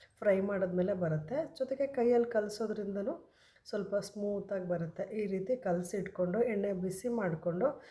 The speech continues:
ಸ್ವಲ್ಪ ಸ್ವಲ್ಪನೇ, ಈ ರೀತಿ ನೋಡಿ, ಸ್ವಲ್ಪ ಸ್ವಲ್ಪನೇ ನಾನು ತೋರಿಸ್ತಾ ಇದ್ದೀನಲ್ವ, ಆ ರೀತಿ ಸ್ವಲ್ಪ ಸ್ವಲ್ಪನೇ ತಗೊಂಡು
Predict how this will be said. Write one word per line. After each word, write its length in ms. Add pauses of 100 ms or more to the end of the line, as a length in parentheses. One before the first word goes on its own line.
(180)
ಸ್ವಲ್ಪ 560
ಸ್ವಲ್ಪನೇ, 600
ಈ 140
ರೀತಿ 240
ನೋಡಿ, 220
ಸ್ವಲ್ಪ 340
ಸ್ವಲ್ಪನೇ 540
ನಾನು 200
ತೋರಿಸ್ತಾ 420
ಇದ್ದೀನಲ್ವ, 460 (560)
ಆ 80
ರೀತಿ 240
ಸ್ವಲ್ಪ 340
ಸ್ವಲ್ಪನೇ 520
ತಗೊಂಡು 440